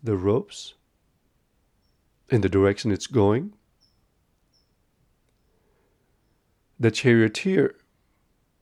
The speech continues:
is sitting there trying to control the horses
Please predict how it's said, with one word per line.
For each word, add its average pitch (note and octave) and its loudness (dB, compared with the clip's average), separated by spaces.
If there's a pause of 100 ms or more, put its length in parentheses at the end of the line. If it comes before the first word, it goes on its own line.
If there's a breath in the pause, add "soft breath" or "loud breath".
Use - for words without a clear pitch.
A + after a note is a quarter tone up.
(400)
is A2 -2
sitting G#2+ 0
there G#2+ 0
trying F#3+ -2
to D3+ -6
control A#2 0 (1800)
the G#2+ 0
horses - -2